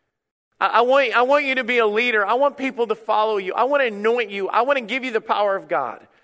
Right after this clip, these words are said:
Because there's an enemy to be faced, there's a challenge to accept, and there's a battle to be won.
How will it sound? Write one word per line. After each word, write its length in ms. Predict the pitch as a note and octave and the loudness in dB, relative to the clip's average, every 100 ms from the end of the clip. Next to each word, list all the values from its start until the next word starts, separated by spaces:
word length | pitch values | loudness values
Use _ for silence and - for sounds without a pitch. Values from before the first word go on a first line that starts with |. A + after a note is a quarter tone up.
| _ _ _ _ _ _ _ _ _ _ _ | _ _ _ _ _ _ _ _ _ _ _
Because 200 | F#3+ F3 | -10 -6
there's 180 | F#3+ | -6
an 100 | F3 | -6
enemy 440 | E3+ G3+ G#3 F#3+ E3+ | -6 -6 -6 -6 -8
to 100 | D3 | -10
be 140 | D3 | -12
faced, 580 | - E3+ F#3+ F#3 - - _ _ _ _ _ _ _ | -8 -6 -6 -10 -18 -20 _ _ _ _ _ _ _
there's 160 | D#3+ D3+ | -14 -14
a 80 | |
challenge 420 | - F#3+ E3+ F3 F3 | -6 -4 -4 -6 -10
to 120 | E3 | -12
accept, 600 | C3+ - E3 E3 - - _ _ _ _ _ _ _ C#3 | -10 -4 -2 -4 -12 -20 _ _ _ _ _ _ _ -10
and 80 | |
there's 160 | D#3 D3+ | -8 -6
a 60 | C3 | -4
battle 360 | D3 D#3 D3+ | -2 -2 -4
to 140 | D3+ D3 | -10 -14
be 100 | C3 | -12
won. 340 | C3 A2+ | -10 -10